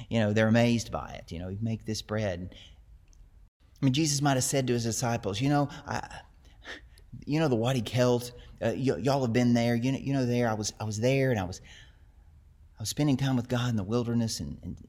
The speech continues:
and seeking God, and I just got so tempted that, you know, I, I, I was, I was starving. I didn't eat for forty days." And an interesting thing is, i-, in Luke's gospel, it doesn't say that it's a forty-day fast.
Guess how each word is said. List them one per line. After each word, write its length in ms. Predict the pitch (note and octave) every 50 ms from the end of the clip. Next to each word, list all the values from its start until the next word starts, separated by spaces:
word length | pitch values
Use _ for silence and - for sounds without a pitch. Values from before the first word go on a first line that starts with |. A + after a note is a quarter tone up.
| -
and 100 | - G#2
seeking 320 | - - C3+ B2 - A#2 G#2+
God, 260 | A#2 A#2 A#2 A#2 A2
and 80 | G#2 G#2+
I 80 | A2
just 240 | A2 A2+ A#2 - -
got 180 | - G#2+ G2 A2
so 220 | - - C#3 C3
tempted 500 | B2+ - - B2+ B2 B2 - - - - - - - - - - - - - - - - - - - - - - - - - - - - - - - - - - - - - - -
that, 100 | G#2 G2
you 100 | A2+ C#3
know, 140 | C#3+ C#3 C3
I, 140 | A#2+ A2+ F#2+ -
I, 120 | - G#2+ G#2 - - - - - -
I 60 | A#2
was, 280 | G2+ G#2 F#2+ - - - -
I 40 | G#2+
was 80 | G#2
starving. 340 | - - - D3 D3 B2 G#2
I 60 | F#2+
didn't 240 | G#2 B2+ C#3 C#3 B2
eat 440 | - A#2+ C3 A2 - - - - - - - - -
for 120 | - A2
forty 300 | G#2 - A#2+ B2 A#2 A2+
days." 640 | G#2+ G#2+ G2+ G2 F2 - - - - - - - - - - - - - - - - - - - - - - - - _ - - - - -
And 160 | A#2 A#2+ C3
an 120 | D3+ F3 G#3+
interesting 400 | A#3 C4+ B3+ F3+ - - C3+ B2+
thing 260 | - D#3+ D#3 D3 C3+
is, 160 | A#2+ A2+ - - - - - -
i-, 180 | - G#2 G#2 - -
in 180 | B2+ C3 B2
Luke's 280 | C3 E3+ G3+ G#3 - -
gospel, 420 | - D3+ C3 C3 - - - F#2+ -
it 180 | F#2+ B2 A2+ A#2
doesn't 340 | C#3 D#3 D3+ C#3+ C3+ -
say 420 | - - - - C#3 C#3+ D3+ D3 A#2+ G2+
that 100 | F#2+ F2+
it's 160 | F#2+ - -
a 60 | G2
forty-day 640 | - - - - A2+ A2+ G#2+ G2+ F#2 F2+ E2+ E2 F2
fast. 800 | - - - - A#2+ A#2+ - - - - - - - - - -